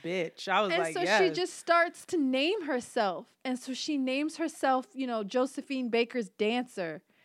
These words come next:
Speaker 2: And she ends up in Paris. And she's a background dancer for Josephine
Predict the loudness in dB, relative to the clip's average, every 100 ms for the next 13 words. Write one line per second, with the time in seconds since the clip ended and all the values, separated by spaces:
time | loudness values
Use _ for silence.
0 | _ -10 -6 -4 -2 0 0 0 -4 -2
1 | 6 6 6 4 -2 -12 -12 -8 -6 -4
2 | -4 -6 0 2 2 2 0 0 0 -4
3 | -4 -8 -8 -2 -2 -2 -4 -6 -6 -6